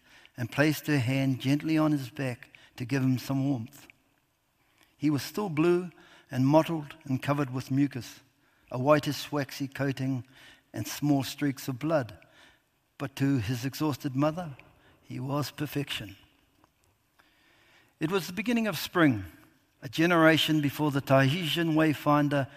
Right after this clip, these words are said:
Tupaia and his first, and the first Europeans set foot on Aotearoa. The newborn had announced his arrival with loud howls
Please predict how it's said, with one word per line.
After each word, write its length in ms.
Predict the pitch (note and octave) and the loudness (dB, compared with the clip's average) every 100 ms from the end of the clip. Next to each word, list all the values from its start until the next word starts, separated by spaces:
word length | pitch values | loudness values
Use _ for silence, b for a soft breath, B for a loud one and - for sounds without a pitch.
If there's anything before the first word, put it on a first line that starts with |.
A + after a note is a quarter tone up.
| B | B
Tupaia 680 | - C3 C#3+ D3+ C#3+ A#2+ C3+ - B B B - | -10 -2 6 8 8 2 -6 -12 B B B -6
and 140 | C3 | -2
his 120 | C#3 | -2
first, 420 | - F3+ F#3 E3 - | -4 -2 -2 -2 0
and 160 | D#3+ E3+ | 2 2
the 60 | |
first 380 | D3 F#3 G3 - - | 0 -4 -4 -6 -6
Europeans 840 | E3+ F3 - D#3 E3 D#3+ D3 - - _ _ | 0 0 0 0 2 2 -2 -8 -20 _ _
set 280 | - D#3+ - | -8 -8 -6
foot 160 | D#3+ | 0
on 140 | D3+ D3 | 2 4
Aotearoa. 640 | C#3+ C#3 D3 C#3 C#3+ B2 A2+ - _ _ _ _ b b b b b b _ | 4 2 -2 -2 -4 -6 -10 -20 _ _ _ _ b b b b b b _
The 80 | C#3+ | 4
newborn 500 | D#3+ F3+ D#3+ E3 D#3 | 6 6 6 6 8
had 160 | D3 | 6
announced 460 | D3 D3 D3+ C#3+ - | 6 6 6 2 -2
his 200 | C#3 B2+ | -4 -2
arrival 520 | C#3 C#3 C#3+ C#3+ D3+ | 2 6 6 4 0
with 180 | C#3 B2 | -4 -4
loud 340 | C#3 C#3+ C#3+ | 0 2 2
howls 680 | A#2 B2+ C3+ D3+ D#3 - - | 0 2 2 0 -4 -12 -18